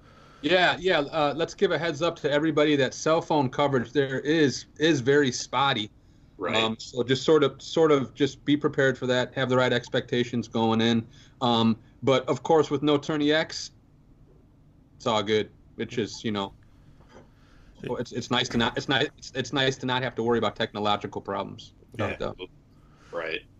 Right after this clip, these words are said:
Speaker 3: Is everybody staying in one place?
Speaker 2: Uh, I know seven out of the ten clubs are staying at the Outdoor Sportsman's Lodge. So I think last time I checked, we were gonna have probably close to thirty, thirty-two guys at the lodge itself.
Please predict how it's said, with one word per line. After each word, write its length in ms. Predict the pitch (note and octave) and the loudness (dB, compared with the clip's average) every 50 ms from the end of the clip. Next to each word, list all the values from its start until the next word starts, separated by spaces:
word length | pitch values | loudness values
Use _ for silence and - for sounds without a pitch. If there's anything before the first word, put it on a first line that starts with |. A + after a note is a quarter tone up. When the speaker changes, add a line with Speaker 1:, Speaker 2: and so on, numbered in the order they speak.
| - _ - | -20 _ -8
Speaker 3:
Is 160 | G2+ G#2 A2 | -4 0 2
everybody 460 | C3+ C#3 C#3 B2+ A2 A2+ A#2 B2 A#2+ | 2 2 2 2 2 2 0 0 -2
staying 400 | - - - A2 A#2 A#2+ B2 B2+ | -4 -4 -4 -2 -2 -2 -2 -2
in 140 | C3 A#2 G2+ | -4 -4 -2
one 220 | G2 G2+ G#2+ G#2+ | -2 -2 -4 -4
place? 480 | - - G#2 G#2 A2 B2+ C#3 - - - - - - - - - - - - - - - - - - - - - - - _ - - - _ _ - - - - _ - - - - | -4 -4 -4 -4 -4 -4 -6 -10 -12 -14 -18 -20 -20 -20 -20 -20 -20 -20 -20 -20 -20 -20 -20 -20 -20 -20 -20 -20 -20 -20 _ -20 -20 -20 _ _ -20 -20 -20 -20 _ -20 -20 -8 -4
Speaker 2:
Uh, 540 | B2 C3 C#3 D3 D3 D3+ D3+ D3+ D#3 D#3 D3+ D3 - - - - _ _ - - - | 0 0 2 2 2 2 2 2 0 0 0 -2 -4 -8 -10 -10 _ _ -10 -4 -2
I 80 | G#2+ | -2
know 440 | A2 A#2 B2+ C3+ C#3 C#3 C#3 C#3 C3+ C3 B2+ | 0 2 2 4 4 4 2 2 0 -2 -4
seven 380 | - - - A#2+ A#2+ B2+ B2+ | -6 -6 -4 -2 -2 0 2
out 160 | B2+ A#2+ A#2+ A#2+ | 2 2 2 2
of 80 | A#2 | 2
the 160 | A2+ G#2+ G2 G2 - - - - | 2 0 0 -2 -6 -14 -18 -6
ten 260 | - A#2 A2 G#2 G2 | -2 -2 0 0 -2
clubs 400 | G#2 - A2 G#2+ G#2 G2+ G2 G2 | -2 0 2 2 2 2 0 -2
are 80 | F#2+ F2+ | -2 -2
staying 420 | - - - G2 F#2+ F#2+ G2 G2+ | -2 -2 -2 0 0 0 0 -2
at 300 | - F#2 F#2+ F#2 - - | -2 -2 -2 -4 -4 -4
the 340 | G2 F#2+ F#2+ F#2 F#2+ - F#2+ | -2 -2 0 0 -2 -2 -2
Outdoor 280 | F#2+ F#2 - G2+ G2 | -4 -4 -4 -4 -6
Sportsman's 520 | - - - A2 G2+ G2 - - G2 F#2 F#2+ | -6 -4 -4 -2 -2 -2 -2 -4 -6 -4 -2
Lodge. 460 | G2 F#2+ G2+ G#2 G2 F#2 - - - - _ - | -2 0 0 0 -2 -2 -4 -8 -12 -16 _ -14
So 340 | - - F2+ E2+ E2+ F2 F2 | -8 -6 -4 -2 0 0 0
I 80 | F2 | -2
think 320 | - - A2+ G#2+ G2+ F#2+ - - - _ - | -2 -2 0 0 0 -2 -6 -10 -18 _ -6
last 320 | G2+ G2+ G2+ G2 F#2+ - - | -2 0 0 0 0 -2 -4
time 160 | G2+ F#2+ F#2+ | -4 -2 -2
I 80 | F#2 F2+ | -2 -2
checked, 340 | - - - G2 F#2 - | -2 -2 0 -2 -2 -2
we 80 | - F#2+ | -2 -4
were 120 | F2 F#2 F#2+ | -2 -2 -2
gonna 140 | F#2+ F2+ F2+ | -4 -2 -4
have 220 | F2+ F2+ F2 - | -4 -6 -6 -4
probably 220 | - F#2 F2+ F2 - - | -4 -4 -2 -2 -6 -6
close 300 | - F#2+ F#2 F2+ - - | -4 -2 -2 -2 -2 -2
to 120 | F2+ E2+ - | -4 -2 0
thirty, 600 | F#2+ F2+ F2+ F2+ F2+ F#2 F#2 F2+ F2+ F2+ F#2 F#2 - | 2 2 4 4 4 2 2 2 2 2 0 0 0
thirty-two 420 | F#2+ F2+ F2+ F2 - - G2 F#2 | -2 -2 -4 -6 -4 -2 -2 0
guys 440 | F2+ F2 F2 F2+ F2+ F2+ F2+ F2+ - | 0 0 2 2 2 2 0 0 0
at 200 | G2 F2+ F2 - | -2 -2 -2 -2
the 60 | F2 | -4
lodge 340 | E2+ E2+ E2+ F2 F2+ F2 - | -4 -2 0 0 -2 -2 -4
itself. 480 | - - - - G2 F2 E2+ G2+ - | -10 -12 -8 -6 -4 -4 -4 -4 -6